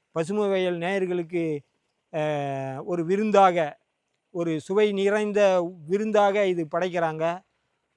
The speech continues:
எந்தவித கைமாறும் இல்லாம அவங்கள ஒரு, ஒரு சேவை பணியா இதை செய்றாங்க. விவசாயம், இயற்கை வேளாண்மை வந்து விரிவடையணுன்ற அந்த நோக்கத்துக்காக திரு பவன்குமார் அவர்கள்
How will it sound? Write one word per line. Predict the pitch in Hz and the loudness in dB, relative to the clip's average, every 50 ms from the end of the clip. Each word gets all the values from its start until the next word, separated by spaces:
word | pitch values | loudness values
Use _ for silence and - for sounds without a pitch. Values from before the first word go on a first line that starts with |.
| _ _ _ | _ _ _
எந்தவித | - 156 175 185 190 190 185 175 180 175 156 | -6 -4 -2 0 0 2 2 2 0 0 0
கைமாறும் | - 175 185 196 196 190 190 190 196 196 | 0 0 0 2 4 4 4 4 2 0
இல்லாம | 190 180 175 170 160 160 160 165 180 185 175 - - | -2 -2 -2 -2 -2 -2 -4 -6 -6 -8 -8 -8 -8
அவங்கள | 156 151 165 160 | -8 -6 -4 -4
ஒரு, | 160 160 160 156 156 151 151 | -2 -2 -2 -2 -2 -2 -4
ஒரு | 151 147 143 | -4 -6 -6
சேவை | - 180 175 190 196 190 160 | -4 -2 0 0 0 -2 -2
பணியா | 185 180 180 180 180 | -4 -4 -4 -4 -4
இதை | 175 165 160 143 | -4 -4 -6 -6
செய்றாங்க. | - 156 160 156 151 147 147 147 156 170 170 151 | -6 -4 -4 -4 -4 -4 -4 -4 -4 -4 -6 -6
விவசாயம், | 147 160 180 185 - 180 175 170 165 156 135 - _ _ _ _ _ _ _ _ _ _ | -4 -4 -4 -2 -2 0 0 0 -2 -4 -8 -10 _ _ _ _ _ _ _ _ _ _
இயற்கை | - 170 180 170 - 196 | -2 -2 0 0 0 0
வேளாண்மை | 180 185 175 175 170 170 170 170 165 160 156 156 | 2 2 2 2 2 0 0 -4 -6 -6 -6 -6
வந்து | 156 151 165 175 175 175 160 151 147 139 147 - _ 156 | -6 -8 -6 -4 -4 -2 -2 -2 -4 -6 -8 -12 _ -8
விரிவடையணுன்ற | 165 180 196 185 180 165 165 170 170 170 170 180 180 175 | -4 -2 0 0 2 2 2 0 -2 -2 -4 -6 -6 -2
அந்த | 175 175 165 160 156 | -2 -2 -2 -2 -6
நோக்கத்துக்காக | 147 151 170 175 156 180 170 151 160 151 160 156 156 165 185 | -6 -4 -4 -4 -4 -8 -8 -8 -6 -4 -4 -4 -2 -2 -4
திரு | 175 156 - 156 151 139 | -6 -6 -8 -10 -8 -6
பவன்குமார் | - 165 185 190 160 165 165 160 160 151 | -4 -4 -4 -6 -8 -6 -4 -2 -2 -2
அவர்கள் | 151 151 147 147 160 180 196 202 | -2 -2 -2 -4 -4 -4 -4 -6